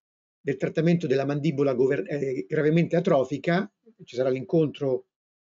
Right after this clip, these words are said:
l'otto di febbraio e poi, eh,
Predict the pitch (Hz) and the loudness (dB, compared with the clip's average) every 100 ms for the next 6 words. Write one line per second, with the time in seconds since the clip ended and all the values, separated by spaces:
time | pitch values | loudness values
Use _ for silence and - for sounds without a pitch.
0 | _ - 147 180 175 - - 156 143 139 | _ -2 4 4 4 -2 -2 2 2 0
1 | _ 120 151 147 143 - 165 170 135 120 | _ -4 0 0 0 0 0 2 2 0
2 | 131 156 196 - _ _ _ _ _ _ | 0 2 2 -2 _ _ _ _ _ _
3 | _ - 170 180 147 151 165 180 151 139 | _ -6 -2 2 4 4 2 0 -4 -4
4 | 135 131 127 | -4 -6 -8